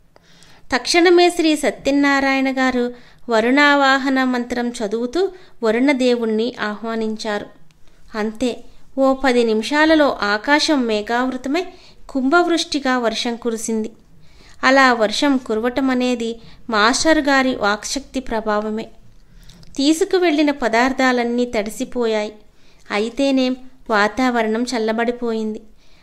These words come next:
అందరికీ హాయిగా అనిపించింది. ఎలాగైతేనేం,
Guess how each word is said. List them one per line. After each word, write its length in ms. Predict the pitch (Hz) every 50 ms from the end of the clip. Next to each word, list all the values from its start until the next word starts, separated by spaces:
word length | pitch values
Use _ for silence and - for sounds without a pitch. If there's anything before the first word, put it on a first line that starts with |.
| - -
అందరికీ 580 | - 220 226 247 254 311 320 311 320 294 294 285
హాయిగా 560 | 269 - 254 220 214 214 233 247 226 240 233
అనిపించింది. 720 | 247 254 254 240 240 240 233 226 226 - 233 226 220 214 233 - - - - - - - - - - -
ఎలాగైతేనేం, 920 | 208 214 226 240 269 269 302 294 302 294 294 285 285 269 269 269 269 269